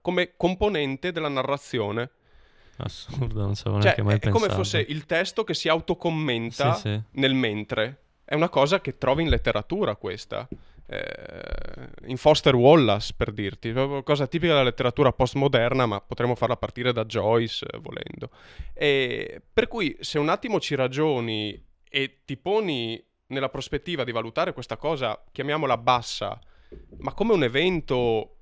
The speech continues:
Speaker 1: che, insomma, anche inconsapevolmente ha una sua serietà, un suo motivo di interesse, in realtà ci trovi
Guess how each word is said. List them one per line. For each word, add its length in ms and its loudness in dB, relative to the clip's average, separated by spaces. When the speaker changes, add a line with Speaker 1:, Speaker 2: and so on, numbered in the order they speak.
Speaker 1:
che, 460 -6
insomma, 420 -2
anche 240 -2
inconsapevolmente 840 -2
ha 60 2
una 140 0
sua 320 -2
serietà, 480 -2
un 100 -6
suo 140 -8
motivo 300 -6
di 60 -6
interesse, 540 -4
in 60 -4
realtà 260 -4
ci 160 -8
trovi 340 -4